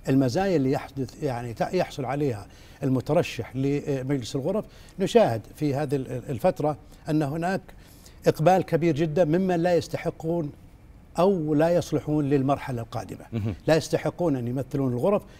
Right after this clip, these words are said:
Speaker 1: ولا يس-، ولا أيضًا يصلحون للمرحلة. أن، يعني،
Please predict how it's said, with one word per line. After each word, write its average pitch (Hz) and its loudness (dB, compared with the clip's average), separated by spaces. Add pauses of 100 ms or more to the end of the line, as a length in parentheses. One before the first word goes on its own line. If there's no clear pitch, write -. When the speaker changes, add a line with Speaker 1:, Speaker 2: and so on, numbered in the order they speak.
(140)
Speaker 1:
ولا 185 6
يس-، - -8
ولا 160 2
أيضًا 160 2
يصلحون 143 -4
للمرحلة. 147 -4 (560)
أن، 185 0 (180)
يعني، 123 -6